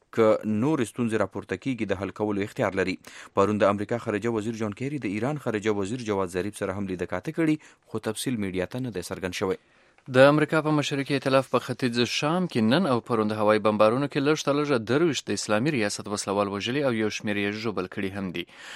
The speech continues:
Speaker 2: نن د یکشنبې په ورځ یوه بیان کې ائتلاف ویلي،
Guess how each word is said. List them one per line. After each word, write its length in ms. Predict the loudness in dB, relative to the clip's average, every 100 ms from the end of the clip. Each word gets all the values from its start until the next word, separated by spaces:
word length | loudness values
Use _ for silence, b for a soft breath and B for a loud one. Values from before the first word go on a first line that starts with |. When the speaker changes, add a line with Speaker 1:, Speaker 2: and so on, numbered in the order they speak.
| B 0
Speaker 2:
نن 120 | 2 4
د 80 |
یکشنبې 420 | 2 2 0 0 2
په 40 |
ورځ 240 | 0 2 2
یوه 160 | 2 4
بیان 200 | 4 2
کې 160 | -2
ائتلاف 380 | 0 2 2 2 -4 -2 0
ویلي، 280 | 0 0